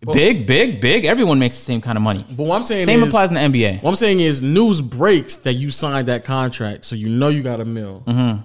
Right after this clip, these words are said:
Speaker 1: Everybody else know you got a mil.
Speaker 2: And they're like, "Whoa,
Speaker 1: But in
Speaker 2: whoa."
Speaker 1: your bank account, it only say four hundred.
Speaker 2: Mm.
Speaker 1: And you, when are you say four hundred? You just getting paid periodically.
Speaker 2: Mm-hmm.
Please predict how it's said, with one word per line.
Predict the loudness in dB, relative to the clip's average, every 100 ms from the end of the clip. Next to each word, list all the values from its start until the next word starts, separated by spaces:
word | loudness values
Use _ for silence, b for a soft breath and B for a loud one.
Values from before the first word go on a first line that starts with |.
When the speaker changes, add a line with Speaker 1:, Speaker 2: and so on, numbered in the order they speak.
| _ _ _ _ _ _ _ _ _
Speaker 1:
Everybody | -2 2 2 2 2
else | 0 0
know | -4
you | -4
got | -2 -2
a | -2
mil. | -2 -4 -6
Speaker 2:
And | -8
they're |
like, | -8 -6
"Whoa, | -4 0 2
Speaker 1:
But | 2
in | 2
Speaker 2:
whoa." | 2
Speaker 1:
your | 0
bank | 0 0 0
account, | 0 0 0
it | 0
only | 0 -2
say | -2 -2
four | -2 -4
hundred. | -2 -4 -6 -8
Speaker 2:
Mm. | -2 0 -2 -8 _ _ _ _ _ _ _ _ _ -8
Speaker 1:
And | -4 -4
you, | -2
when | -2 0
are | -2
you | -4
say | -6
four | -4 -4
hundred? | -4 -4
You | -6
just | -6
getting | -8 -6
paid | -4 -2 -2 -6 -12 _
periodically. | -8 -4 -2 -4 -6 -12 -2
Speaker 2:
Mm-hmm. | 0 2 0